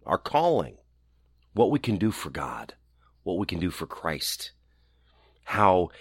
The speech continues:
he has a plan for us as we are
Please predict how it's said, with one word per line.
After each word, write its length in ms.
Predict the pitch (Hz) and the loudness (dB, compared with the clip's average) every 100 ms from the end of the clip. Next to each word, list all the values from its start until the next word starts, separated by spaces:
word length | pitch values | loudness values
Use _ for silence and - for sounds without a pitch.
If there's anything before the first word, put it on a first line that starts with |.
| - - - | -20 -20 -12
he 380 | - 131 123 | 0 4 4
has 400 | 117 - 117 101 | 2 6 6 6
a 40 | 95 | 2
plan 760 | - - 123 127 113 85 71 - | 2 4 6 6 4 2 -2 -12
for 260 | - - 107 | -14 -6 -2
us 540 | 87 78 - - - - _ _ _ _ _ _ _ _ _ _ _ - | 0 -2 -2 -4 -6 -14 _ _ _ _ _ _ _ _ _ _ _ -2
as 280 | 95 98 | 0 0
we 260 | 90 98 92 | 0 0 0
are 420 | 78 82 80 76 | 2 2 2 -2